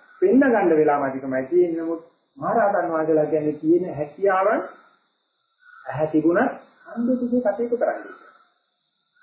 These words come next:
ඊට පස්සේ ඉන්දිය භාවනා සූත්‍රයේ, අ, මේකට වැඩි තව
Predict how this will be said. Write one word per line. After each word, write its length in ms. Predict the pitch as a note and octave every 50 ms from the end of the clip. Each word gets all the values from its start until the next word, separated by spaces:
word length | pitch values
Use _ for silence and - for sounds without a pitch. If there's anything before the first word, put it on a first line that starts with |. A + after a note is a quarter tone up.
| - - C6+ - _ _ _ _ _ _ _ _ _ _ _ _ _ _ _ _ _ _ _ _ _ - - - _ _ _ _ _ _ -
ඊට 120 | A#3 A#3+
පස්සේ 560 | - B3 A#3 A3+ A#3 - - - D3+ C3 D3+ A4 - - - - - _ - - A2+ D3+ F3+ F3
ඉන්දිය 280 | D#3 D3+ F3 G3 A#3 A3+
භාවනා 360 | A3 F#3 G3 G#3 G3+ F#3+ F3 -
සූත්‍රයේ, 520 | F3 F#3 G3+ G3+ G#3 F#3+ F#3+ F#3 E3+ D3 - - - - _ _
අ, 100 | - D#3 D#3 D3+ D3+
මේකට 360 | D3+ E3 E3 E3+ E3 E3+ -
වැඩි 280 | D#3 D#3 D#3 D#3 D#3 D3+
තව 200 | D3+ D3+ C#3+ C#3+